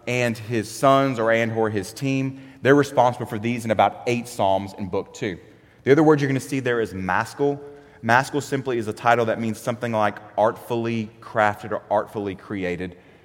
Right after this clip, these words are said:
and helping to bring understanding, okay? Last thing I wanna draw your attention to is this.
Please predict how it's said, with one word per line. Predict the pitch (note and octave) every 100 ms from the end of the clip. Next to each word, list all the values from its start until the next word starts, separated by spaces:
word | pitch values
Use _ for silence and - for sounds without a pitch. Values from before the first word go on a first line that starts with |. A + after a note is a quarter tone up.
| _ F#2+
and | F#2+
helping | G#2+ G#2
to | F#2+
bring | G2 F#2+
understanding, | F2 F2 - F2 E2 D#2 - _ _ _ -
okay? | A2 B2 - - - - _ _ _ _ _ -
Last | G#2+ A#2
thing | C3
I | A#2+
wanna | A2+ G#2
draw | A2
your | G2+
attention | F#2+ G#2+ F#2+ A2
to | G2
is | F2
this. | E2+ F2